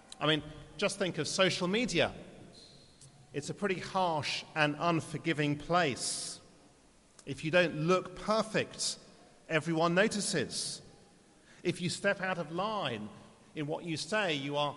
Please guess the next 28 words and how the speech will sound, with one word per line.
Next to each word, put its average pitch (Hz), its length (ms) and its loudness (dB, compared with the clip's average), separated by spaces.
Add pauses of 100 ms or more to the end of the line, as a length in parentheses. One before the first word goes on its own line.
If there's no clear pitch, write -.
publicly 170 560 -4
vilified. 139 760 -4
People 151 280 -4
are 139 40 -4
quick 190 380 -4
to 143 320 -4
expose 180 720 -2
you 110 200 -6 (500)
and 131 400 0 (200)
unfriend 135 760 0
you. 107 220 -2 (2500)
And 165 100 -6
when 240 140 -2
was 269 100 -6
the 175 100 0
last 170 380 0
time 120 400 0
you 131 160 -2
rejoiced 147 800 -4 (320)
in 127 200 -2
God, 123 460 2 (800)
in 127 140 -2
the 127 80 -2
God 127 380 0 (120)
who 127 120 -2
rejoices 120 920 -4 (440)
in 117 200 -2
us? - 640 -6